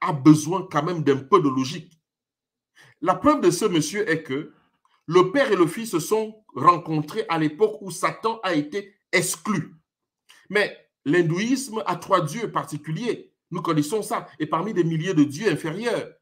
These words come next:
le Père et le Fils sont déplacés ensemble à la fin de deux mille trois cents années. La page vingt de ce livre. Par conséquent,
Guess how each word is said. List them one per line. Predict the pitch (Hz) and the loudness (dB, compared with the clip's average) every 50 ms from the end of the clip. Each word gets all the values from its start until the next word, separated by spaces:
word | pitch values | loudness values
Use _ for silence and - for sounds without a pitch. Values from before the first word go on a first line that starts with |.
| _ _ _ _ - | _ _ _ _ -2
le | 160 175 170 175 | 0 0 2 2
Père | 240 247 214 190 | 0 -2 -2 0
et | |
le | 175 160 | 0 0
Fils | 160 - 233 226 - - _ _ | -2 -2 -8 -10 -10 -12 _ _
sont | - - - - 220 208 208 - _ - | -12 -10 -4 -4 -4 -4 -4 -8 _ -12
déplacés | 127 143 165 156 - 156 151 151 - 202 | -2 -2 -2 -2 -2 -6 -6 -6 -4 -4
ensemble | 165 151 151 - 208 208 208 - - | -4 -4 -4 -4 -8 -8 -8 -6 -4
à | 160 | -2
la | 151 143 | -2 -2
fin | - 202 190 | -2 -2 -2
de | 156 | -2
deux | 147 170 185 | -2 -2 -4
mille | 185 170 | -6 -8
trois | 160 - 170 175 | -10 -6 -6 -6
cents | 165 170 165 160 147 | -6 -4 -4 -2 0
années. | 190 196 202 202 151 - - _ _ _ | 0 2 2 0 0 0 -6 _ _ _
La | - 113 | -10 -8
page | - - 196 196 165 170 | 0 2 2 2 4 2
vingt | 190 180 208 202 | 2 4 4 4
de | 180 156 | 4 2
ce | 147 - 160 | 0 0 0
livre. | 151 147 143 117 - - _ _ - | 0 0 -2 -2 -4 -10 _ _ 2
Par | 156 143 - | 2 2 2
conséquent, | - 147 151 147 147 147 - 240 | 0 -4 -4 -4 -4 -6 -4 -4